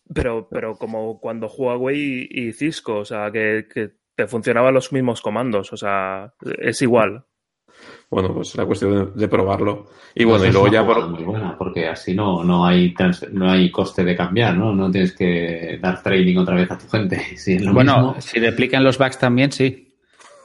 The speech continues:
Speaker 4: <laughs> ¿Sabes? Porque
Speaker 3: Sí, sí,
Speaker 4: cuando
Speaker 3: sí.
Speaker 4: tú confías que va de una manera y va de otra
Speaker 3: Cuando hay un workaround ahí pegado porque tienes una, una forma de funcionar un poco rara, pues sí, hay que replicarlo también, claro.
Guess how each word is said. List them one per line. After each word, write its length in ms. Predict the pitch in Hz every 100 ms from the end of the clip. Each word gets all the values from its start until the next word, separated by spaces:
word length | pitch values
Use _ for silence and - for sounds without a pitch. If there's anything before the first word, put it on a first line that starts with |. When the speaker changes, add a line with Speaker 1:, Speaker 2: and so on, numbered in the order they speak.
| _ _ -
Speaker 4:
<laughs> 920 | - - - - - - 175 - 160
¿Sabes? 300 | - 120 160
Porque 640 | 135 110 110 110 104 135 -
Speaker 3:
Sí, 160 | - 101
sí, 140 | -
Speaker 4:
cuando 200 | 113 110
Speaker 3:
sí. 60 | 113
Speaker 4:
tú 80 |
confías 280 | 131 127 131
que 100 | 127
va 100 | 127
de 60 | 127
una 100 | 123
manera 520 | 120 113 117 120 117
y 40 | 117
va 120 | 117
de 100 | 117
otra 680 | 120 143 160 127 110 92 -
Speaker 3:
Cuando 180 | 101 101
hay 80 | 110
un 100 | 113
workaround 580 | 117 - 107 107 107
ahí 180 | 107 110 92
pegado 400 | 101 101 104 98
porque 240 | 98 92
tienes 320 | 90 98 98
una, 760 | 104 98 95 95 92 92 92 -
una 600 | - 107 98 95 95 98
forma 240 | 98 107 104
de 60 |
funcionar 340 | 98 95 104 98
un 100 | 92
poco 200 | 95 92
rara, 240 | 95 101
pues 140 | 98 -
sí, 140 | 78
hay 120 | 76
que 100 | 80
replicarlo 440 | 82 80 82 80 78
también, 260 | 82 98
claro. 200 | 92 95